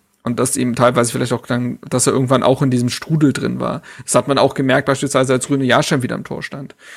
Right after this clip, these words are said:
Oder heut-, heute, sag ich schon, na, ich sag mal heute,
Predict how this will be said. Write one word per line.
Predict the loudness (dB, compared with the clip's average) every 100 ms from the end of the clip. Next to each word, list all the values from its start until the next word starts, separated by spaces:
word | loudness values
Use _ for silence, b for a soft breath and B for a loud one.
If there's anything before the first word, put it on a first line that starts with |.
| B
Oder | 2 6 6 6
heut-, | 4 4 -2 _ -8 -2
heute, | 0 0
sag | -2 -4
ich | 0
schon, | 0 0 -2 _ _ -4
na, | 2 4
ich | 4 0
sag | -4 -2
mal | 2
heute, | 2 2 2 2